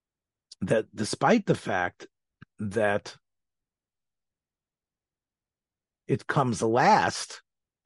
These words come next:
it clearly is extremely important in terms of your development as a human being. So, you know,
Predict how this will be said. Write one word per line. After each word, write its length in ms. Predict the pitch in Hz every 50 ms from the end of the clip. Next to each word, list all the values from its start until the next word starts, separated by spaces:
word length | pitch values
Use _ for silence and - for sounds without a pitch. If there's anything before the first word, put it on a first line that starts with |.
| _ -
it 180 | 165 165 -
clearly 600 | - - - 165 180 226 247 202 156 135 131 127
is 520 | 147 - 214 220 185 156 135 123 - - - _ _ _ _ _ _ - -
extremely 720 | 190 160 - - - - 147 185 214 202 175 151 143 135
important 720 | 127 117 - - - 165 170 160 139 123 117 110 - - _ _ _ _ _ _ _ _ -
in 180 | 139 139 120
terms 560 | - - 143 165 180 185 180 170 156 123 - -
of 460 | - 123 127 123 123 127 117 101 - _
your 360 | - 139 131 143 151 165 170 165
development 840 | 131 127 143 127 110 131 151 190 208 170 117 117 120 120 110 -
as 180 | 127 117 98 117
a 80 | 120 117
human 360 | 98 135 165 160 147 147 127
being. 340 | 151 240 269 175 - - - - _ _ _ _ _ _ _ _ _ _ _ _ _ _ _ _ _ _ _ _ _ _ _ _ _ _ _ _ _
So, 500 | - - - 165 143 123 120 113 110 - _ _ _ _ _ _ _ _ _ _ _ _ _ _ _ _ _
you 100 | - 78
know, 140 | - -